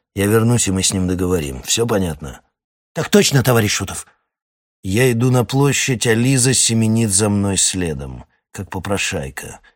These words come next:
как бездомная собачонка. «Максим, постой, позволь мне все объяснить». Я говорю, не оборачиваясь:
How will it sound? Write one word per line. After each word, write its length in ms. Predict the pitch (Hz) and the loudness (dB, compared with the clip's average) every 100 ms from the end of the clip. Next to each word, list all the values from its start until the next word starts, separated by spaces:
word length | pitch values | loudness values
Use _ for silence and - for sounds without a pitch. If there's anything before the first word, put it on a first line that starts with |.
| _ | _
как 160 | - 90 | -10 -4
бездомная 720 | 101 95 85 113 113 110 104 | -2 0 0 2 2 2 2
собачонка. 1040 | - 98 101 - - 76 69 - 69 69 _ _ _ _ _ _ _ _ _ | 0 -2 -4 -4 -6 -8 -12 -14 -16 -18 _ _ _ _ _ _ _ _ _
«Максим, 460 | 107 - - 101 98 | -6 -2 -2 -4 -4
постой, 580 | 110 - - 92 78 - - - - | -2 -2 -2 -8 -10 -18 -20 -14 -4
позволь 440 | 117 110 117 117 | -2 0 2 2
мне 200 | 113 113 | 2 2
все 280 | - - 110 | 2 0 0
объяснить». 680 | 110 110 - 107 92 73 - _ _ _ | -2 -2 0 0 -4 -6 -14 _ _ _
Я 280 | - 90 110 | -6 -2 0
говорю, 400 | 107 107 107 110 | 0 0 0 0
не 140 | 110 107 | 0 -2
оборачиваясь: 1000 | 101 104 92 85 - 85 80 80 76 | -2 -2 -4 -4 -8 -8 -8 -6 -4